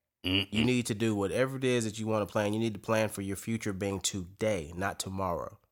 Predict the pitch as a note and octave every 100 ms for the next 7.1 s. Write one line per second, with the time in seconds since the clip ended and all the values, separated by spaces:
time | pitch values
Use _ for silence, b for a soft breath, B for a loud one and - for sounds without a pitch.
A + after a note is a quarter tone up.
0 | _ _ _ _ - F#2+ E2 A2+ C3 A2+
1 | - - F2+ F#2 A#2 B2+ G2 F#2 G2 F2
2 | G2+ G2+ G#2 G2+ G2+ F#2+ F#2 F2+ F#2 F2+
3 | F2 - _ b b b b b b b
4 | b b b _ F#2 F#2+ F#2 F2+ F2 F2
5 | F2 E2+ E2 E2 F2+ F#2+ A2 A#2 C#3 D#3+
6 | E3+ E3+ F3 E3 D3 F3 F#3 D#3+ - -
7 | -